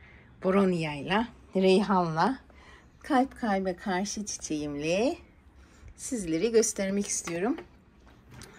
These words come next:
Ve şurada da gördüğünüz gibi bir bonsai olmuş,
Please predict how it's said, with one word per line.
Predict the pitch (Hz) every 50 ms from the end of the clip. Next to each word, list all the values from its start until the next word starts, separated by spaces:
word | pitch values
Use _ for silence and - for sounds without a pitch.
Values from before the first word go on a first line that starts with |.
| - - -
Ve | 165 175 196 202 208 220 233 277 349 359 - - - - - - - - -
şurada | - - - - 247 233 220 190 185 180 175
da | 220 240
gördüğünüz | 233 226 196 190 190 180 180 185 185 185 185 190 180 175 - -
gibi | 165 - - 202 233 - - - - - - - - - - - - - - - - -
bir | 208 208 - -
bonsai | 202 214 220 226 214 185 202 196 196 185
olmuş, | - - 196 190 190 180 185 196 220 233 - - - -